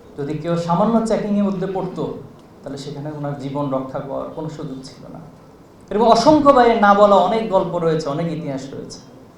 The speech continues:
ইনশাআল্লাহ বাংলাদেশের মানুষ সময় মতো এগুলো জানতে পারবে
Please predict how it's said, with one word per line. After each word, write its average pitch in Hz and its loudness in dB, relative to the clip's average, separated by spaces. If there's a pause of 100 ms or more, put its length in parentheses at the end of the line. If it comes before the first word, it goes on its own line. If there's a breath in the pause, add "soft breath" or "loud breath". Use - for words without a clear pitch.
(360)
ইনশাআল্লাহ 120 -6
বাংলাদেশের 131 -6
মানুষ 185 -8
সময় 135 -6
মতো 135 -6 (440)
এগুলো 135 -8
জানতে 175 2
পারবে 208 0